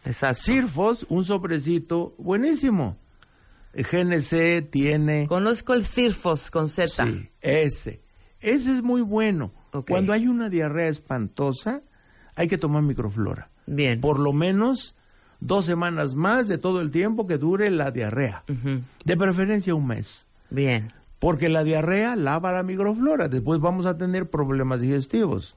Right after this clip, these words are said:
Speaker 1: De acuerdo.
Speaker 2: Para evitarlos, microflora.
Speaker 1: Muy bien.
Speaker 2: Y cuando una persona es mayor de cincuenta años y le da una diarrea espantosa,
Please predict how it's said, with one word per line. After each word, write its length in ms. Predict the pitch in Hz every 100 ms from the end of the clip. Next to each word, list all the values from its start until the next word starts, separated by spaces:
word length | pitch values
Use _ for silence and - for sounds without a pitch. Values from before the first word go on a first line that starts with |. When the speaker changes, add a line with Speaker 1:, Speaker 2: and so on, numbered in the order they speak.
| _
Speaker 1:
De 100 | 139
acuerdo. 400 | 123 - 127 -
Speaker 2:
Para 200 | 135 139
evitarlos, 800 | 135 143 180 190 160 170 202 - - -
microflora. 640 | 120 107 98 117 101 - -
Speaker 1:
Muy 240 | - 156 156
bien. 200 | 123 101 -
Speaker 2:
Y 300 | 175 214 214
cuando 320 | 170 165 151
una 340 | 156 165 175 160
persona 520 | 160 165 185 156 127
es 180 | 139 143
mayor 500 | 151 147 156 160 127
de 100 | 113
cincuenta 720 | 107 110 131 127 123 143 165
años 600 | 151 117 - - - - - - - - - -
y 180 | 131 131
le 200 | 123 120
da 120 | 131
una 220 | 165 196
diarrea 520 | 185 165 151 165 135 113
espantosa, 1120 | - - 123 123 120 175 156 - 135 135 135